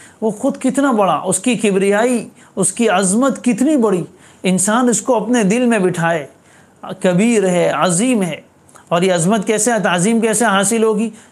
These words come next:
तफ़क्कुर फ़ी ख़ल्क़िल्लाह, अल्लाह की मखलूक में गौर व फ़िक्र, उसकी बड़ी मखलूक को देखकर ये कहना कि ये बहुत बड़ा है। अरे जिस, वो, ये जिसने बनाया वो कितना बड़ा, उसकी अज़मत कितनी बड़ी, उसकी क़ुव्वत कितनी बड़ी।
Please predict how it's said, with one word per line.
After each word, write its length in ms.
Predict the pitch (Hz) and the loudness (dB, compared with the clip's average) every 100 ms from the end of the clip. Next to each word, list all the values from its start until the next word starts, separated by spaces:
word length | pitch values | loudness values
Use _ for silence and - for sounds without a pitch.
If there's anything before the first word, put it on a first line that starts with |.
| - | -4
तफ़क्कुर 460 | 170 202 196 180 | -2 -2 -2 -2
फ़ी 160 | 160 165 | 0 0
ख़ल्क़िल्लाह, 580 | 160 151 139 135 135 131 - - - - - | 0 -4 -4 -4 -4 -8 -12 -20 -20 -20 -4
अल्लाह 260 | 180 233 233 | 0 0 0
की 140 | 214 | 0
मखलूक 400 | 196 185 190 247 226 | 0 0 2 0 0
में 200 | 220 165 | 0 2
गौर 240 | 156 190 | 2 2
व 80 | 175 | 0
फ़िक्र, 340 | 175 147 165 135 - _ _ - - - 214 | -2 0 -2 -2 -14 _ _ -20 -20 -12 -6
उसकी 240 | - 240 | -2 0
बड़ी 240 | 208 254 262 | 2 2 2
मखलूक 420 | 226 233 247 214 | 2 2 0 0
को 140 | 214 | 0
देखकर 420 | 175 170 170 175 143 - - | 2 0 0 -2 -2 -10 -4
ये 100 | 240 | -2
कहना 280 | 233 240 254 | 0 0 2
कि 80 | 220 | 0
ये 160 | 226 | 0
बहुत 240 | 269 262 240 | 2 0 2
बड़ा 240 | 214 208 | 2 2
है। 180 | 170 151 | 0 -2
अरे 300 | - 175 226 190 | -2 0 2 0
जिस, 300 | 160 196 196 | 0 -2 0
वो, 300 | 165 233 240 | 0 0 2
ये 300 | 170 226 226 | 0 2 2
जिसने 380 | 165 170 220 226 | 0 0 0 0
बनाया 400 | 170 170 196 240 | 0 0 2 2
वो 160 | 190 233 | 2 0
कितना 340 | - 214 240 | 0 0 0
बड़ा, 280 | 190 170 165 - - _ _ _ _ _ _ _ _ _ - _ | 0 -2 -4 -10 -20 _ _ _ _ _ _ _ _ _ -20 _
उसकी 260 | 165 - 254 | -6 -2 0
अज़मत 420 | 214 202 240 262 | 2 2 2 0
कितनी 300 | - 220 233 | 0 2 2
बड़ी, 280 | 196 185 156 | 2 2 0
उसकी 300 | 170 - 240 | -2 -2 -2
क़ुव्वत 420 | - 233 254 254 | 0 0 2 0
कितनी 320 | 254 233 208 220 | 0 0 2 2
बड़ी। 240 | 196 170 | 2 0